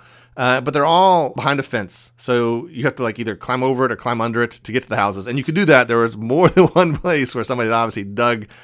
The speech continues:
the dirt out under the fence. Um, I didn't feel like I needed to do that. I mean, these are all just abandoned houses. And you can see them. They were literally, the front doors or the back doors were, you know, feet away from the fence. Um, so I just started going past them, graffitied, overgrown. Some of them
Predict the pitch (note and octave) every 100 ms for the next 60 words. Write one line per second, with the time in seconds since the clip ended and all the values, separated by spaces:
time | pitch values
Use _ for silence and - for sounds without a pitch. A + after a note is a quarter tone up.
0 | _ B2 A#2 B2+ A#2 A2 A2+ A2 G2+ -
1 | C#3+ A2 - - - - - B2 B2+ B2+
2 | C3+ F#3 G3+ G3 D#3+ D#3 D3+ B2+ A#2+ D#3
3 | D#3+ D3+ - A#2+ B2 B2+ B2+ B2 B2 B2
4 | A2 - A2+ A2+ A#2+ A2 A2+ A#2 A2+ A2+
5 | G#2+ - C#3 D#3 D3 A#3+ F3 A#2+ C#3+ D#3
6 | C#3+ F3+ F#3 D#3 C3 D#3+ D#3 C3+ E3 D3+
7 | C3 A#2 A2+ C3 D3 C3 B2 A2 A2+ A#2+
8 | A2+ G#2+ G2 - C3+ G#2 - - F3 -
9 | A#2 B2 A#2+ G#2 G2 C#3+ A#2 - - _
10 | B2 C3+ C3+ E3+ F3 - G3+ E3+ C#3 F3
11 | E3 D#3 D#3 E3 D3+ A#2 A#2+ - D3+ C#3+
12 | C#3+ - F#3 F3+ C#3 C#3+ C#3 - F#3+ D#3
13 | C#3+